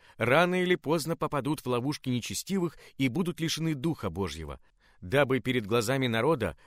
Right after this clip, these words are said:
было явлено их нечестие. Самые жестокие преследования праведные терпели со стороны отступников. Иуда подвергся порицанию и немедленно предал своего Господа в руки врагов его,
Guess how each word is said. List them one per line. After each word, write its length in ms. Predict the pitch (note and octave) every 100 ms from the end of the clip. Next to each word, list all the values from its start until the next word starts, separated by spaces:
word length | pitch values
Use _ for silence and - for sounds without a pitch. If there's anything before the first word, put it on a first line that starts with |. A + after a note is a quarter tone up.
| -
было 280 | A#2+ G3 F3+
явлено 480 | A#2+ F3 D#3+ D3+
их 260 | C#3 A2+ -
нечестие. 640 | G#2+ - F2 - E2+ D#2 C2+ _ _ _ _ - -
Самые 480 | - B2+ B2 A#2+
жестокие 580 | G#2 A2 - B2 - A2
преследования 720 | G2 G#2+ - C3+ A#2+ F#2 D2+ - - -
праведные 500 | C3 D#3+ D3 C#3 C#3
терпели 420 | C#3+ B2+ C#3 C#3
со 140 | C3+
стороны 380 | B2 B2 A2+ G2+
отступников. 640 | G2 - F2 F2 - E2 - _ _ _ _ - -
Иуда 400 | A#2+ G3+ A3 G3
подвергся 540 | - C3+ D3+ F3 -
порицанию 640 | D#3+ C#3 B2+ D#3 E3 D#3 D3 - -
и 120 | E3
немедленно 680 | D#3+ C3+ D#3 D#3 C#3+ D3 C3
предал 360 | B2 C3+ B2+
своего 360 | - A#2 G#2+ F#2+
Господа 540 | F2 - - B2+ C3+ - -
в 80 | G#2
руки 280 | C3 - B2+
врагов 400 | C3 A#2+ C#3+ -
его, 300 | E2+ E2